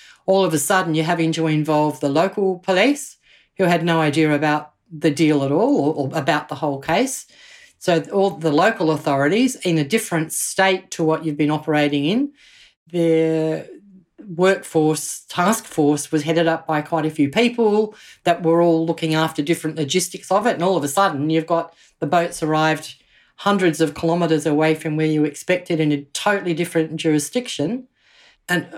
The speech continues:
almost a bit of damage control, you know, like, well, who takes over? And you're doing a drug bust here and there's stuff on the boat. And, yeah,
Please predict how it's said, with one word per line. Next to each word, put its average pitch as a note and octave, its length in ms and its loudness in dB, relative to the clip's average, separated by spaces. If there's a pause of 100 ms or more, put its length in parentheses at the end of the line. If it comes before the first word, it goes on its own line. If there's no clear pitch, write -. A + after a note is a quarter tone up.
almost G3 380 0
a D#3 40 -4
bit D3+ 80 0
of C#3 60 0
damage F#3+ 340 0
control, C3 540 -2
you F#3+ 80 -4
know, F3 160 0
like, E3 300 -2 (160)
well, E3 240 -10
who F#3+ 100 -2
takes E3 320 -2
over? E3 320 2
And C#3+ 100 -2
you're C3 80 -2
doing C#3 240 -4
a C3 60 -2
drug E3+ 300 0
bust E3 260 -2
here E3+ 380 2
and D3+ 140 0
there's C3+ 120 -4
stuff F3 300 -2
on E3 100 -2
the D#3 80 -2
boat. E3+ 520 2
And, C#3 260 -6
yeah, C#3+ 300 -6